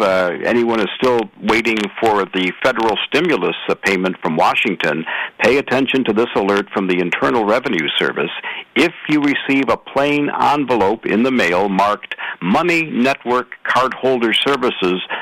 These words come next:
don't throw it away. The, uh, envelope contains a prepaid Visa card with your stimulus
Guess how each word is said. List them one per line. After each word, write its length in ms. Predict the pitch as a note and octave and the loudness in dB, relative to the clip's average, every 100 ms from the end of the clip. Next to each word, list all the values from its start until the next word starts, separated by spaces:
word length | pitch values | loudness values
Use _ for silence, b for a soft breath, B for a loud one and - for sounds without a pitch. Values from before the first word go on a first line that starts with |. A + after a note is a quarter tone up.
| B - - | B -14 -2
don't 260 | B2 E3 - | 0 0 0
throw 140 | C#3+ C#3 | 0 2
it 80 | C3 | 2
away. 480 | B2+ D3 C#3+ D#2+ D2+ | 2 2 0 -2 -6
The, 320 | B2+ C#3 D3 | -6 -4 -2
uh, 200 | - B2 | 0 0
envelope 420 | C3+ B2+ A#2+ - | 0 0 0 -2
contains 400 | A2 G#2 A2 A#2 G2+ | -6 -2 0 0 -2
a 60 | |
prepaid 760 | F2+ - C#3 D3 - B2+ A#2+ F2+ | -4 -2 -2 -2 -2 0 0 -2
Visa 300 | G#2 D3 - | -2 -2 -2
card 400 | - F#2+ F2 F#2+ | -2 0 0 0
with 100 | G2+ | -2
your 140 | G2+ G2 | -2 -2
stimulus 540 | - D#3 D3 G2 F2+ | 0 0 0 0 -2